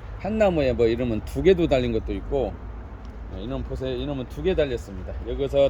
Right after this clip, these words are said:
여기, 여기 달리고 여기 내리고 가서 여기 또 달리고 이게, 이게 뺑 돌아가 보면은, 예, 제가 이렇게 매달아 놨어요. 한 세어보니까 열다섯 개 정도 꽃이 맺었습니다. 그리고 젤로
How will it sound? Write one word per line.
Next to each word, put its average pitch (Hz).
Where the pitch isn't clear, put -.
여기, 131
여기 139
달리고 139
여기 107
내리고 135
가서 113
여기 113
또 170
달리고 117
이게, 151
이게 147
뺑 202
돌아가 160
보면은, 143
예, 104
제가 135
이렇게 123
매달아 147
놨어요. 101
한 131
세어보니까 147
열다섯 139
개 165
정도 135
꽃이 190
맺었습니다. 113
그리고 113
젤로 131